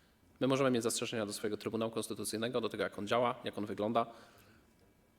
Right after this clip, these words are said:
Powinniśmy go naprawić jako polscy politycy, osiągając tutaj jakiś konsensus. Natomiast żadne unijne ciało nie jest od tego,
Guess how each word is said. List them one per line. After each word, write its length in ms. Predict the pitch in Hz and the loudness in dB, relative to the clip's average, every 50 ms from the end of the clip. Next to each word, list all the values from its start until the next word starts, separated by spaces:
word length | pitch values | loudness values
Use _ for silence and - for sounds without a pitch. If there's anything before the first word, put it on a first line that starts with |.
| _ - | _ -2
Powinniśmy 400 | - 117 123 120 117 - - 110 | 0 2 4 4 2 2 0 -2
go 100 | 110 107 | -2 0
naprawić 560 | 101 98 - 110 104 101 104 95 - - - - | -2 0 0 0 0 0 -2 -4 -6 -6 -6 -6
jako 180 | 101 98 - | -6 -6 -4
polscy 300 | 98 - 107 - - 107 | -2 -2 -2 0 -2 -4
politycy, 400 | - 92 92 92 - 113 - - | -4 -4 -6 -4 -4 -4 -2 -2
osiągając 380 | 113 98 - 104 101 95 98 - | -2 -2 -2 -4 -4 -4 -6 -4
tutaj 200 | - 104 - 98 | -6 -4 -4 -4
jakiś 180 | 95 - 104 - | -6 -6 -8 -6
konsensus. 500 | - 85 - - 92 - - - - - - - - - - - - - - | -4 -4 -2 -2 -4 -6 -6 -8 -10 -12 -14 -20 -20 -20 -20 -20 -20 -14 -6
Natomiast 460 | - 107 110 107 107 104 - - - - - - _ _ _ - | -4 -2 0 2 0 0 -2 -6 -10 -20 -20 -20 _ _ _ -2
żadne 380 | 117 113 127 131 117 110 101 | 4 6 6 6 8 6 2
unijne 300 | - 98 104 104 101 98 | 2 2 0 0 -2 -2
ciało 240 | 95 - 117 107 101 | -2 0 0 2 2
nie 60 | 101 | 0
jest 140 | 98 92 - | 0 -4 -4
od 120 | 107 - - | -6 -4 -4
tego, 240 | - 110 113 113 | -4 -2 -2 -2